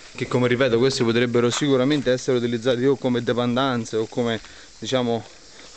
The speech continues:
a seconda dei vostri gusti e dei vostri interessi. Qui c'è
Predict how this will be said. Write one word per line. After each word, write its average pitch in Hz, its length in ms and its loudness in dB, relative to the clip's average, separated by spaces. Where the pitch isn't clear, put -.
a 120 100 -8
seconda 123 400 -2
dei 120 120 0
vostri 117 340 -2
gusti 123 460 -2
e 113 60 -10
dei 110 160 -2
vostri 113 440 -2
interessi. 110 680 -4
Qui - 140 -6
c'è 110 220 -2